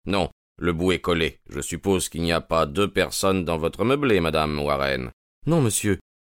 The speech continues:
il mange si peu que je me demande comment il est encore en vie.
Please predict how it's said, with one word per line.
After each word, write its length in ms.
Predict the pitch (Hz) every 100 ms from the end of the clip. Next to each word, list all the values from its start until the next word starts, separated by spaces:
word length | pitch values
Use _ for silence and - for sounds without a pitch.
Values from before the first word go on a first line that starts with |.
| 127
il 140 | 139
mange 220 | 156 147
si 220 | - -
peu 200 | 151 160
que 120 | 156 131
je 120 | 123
me 100 | 117
demande 340 | 139 143 131
comment 320 | - 165 175
il 120 | 170 143
est 120 | 127
encore 300 | 139 180 151
en 100 | 139
vie. 320 | 127 123 -